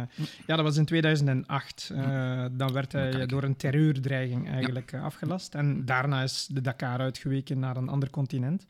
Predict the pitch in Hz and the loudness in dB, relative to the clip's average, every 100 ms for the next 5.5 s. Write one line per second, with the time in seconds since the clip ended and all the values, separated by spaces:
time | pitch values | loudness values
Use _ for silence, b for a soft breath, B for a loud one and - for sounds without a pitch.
0 | B 113 B B B - 127 131 131 131 | B -12 B B B -6 -2 -2 -2 -2
1 | 123 143 147 170 196 b b b b b | -2 -4 -4 -6 -8 b b b b b
2 | 151 143 139 - - 180 233 214 190 196 | -4 0 0 0 4 6 8 8 6 2
3 | 180 185 160 151 180 - 208 202 214 - | 0 0 2 2 2 -2 -6 -4 -6 -8
4 | _ _ 175 185 185 190 170 151 143 135 | _ _ 0 0 0 -2 0 2 0 -2
5 | 131 143 160 156 170 | -2 -2 -2 -4 -6